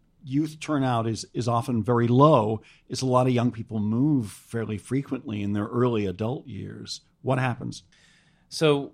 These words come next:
Speaker 2: every time we text you, we say, "We're reminding you in about an election for this address. If you've moved, click here and tell us."
Speaker 1: What about the we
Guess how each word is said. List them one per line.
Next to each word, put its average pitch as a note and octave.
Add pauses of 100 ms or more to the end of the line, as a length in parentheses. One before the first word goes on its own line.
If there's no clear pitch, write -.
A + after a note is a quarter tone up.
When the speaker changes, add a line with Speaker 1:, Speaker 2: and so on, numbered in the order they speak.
Speaker 2:
every D3+
time E3+
we D3
text -
you, G2+
we A2
say, A2
"We're B2
reminding A#2
you A2+
in A2
about G#2
an G#2
election G#2
for F#2
this A#2
address. F#2+ (680)
If C#3
you've D3
moved, C3 (260)
click -
here - (600)
and G#2
tell F#2+
us." - (380)
Speaker 1:
What A3+
about B3+
the D#3
we B2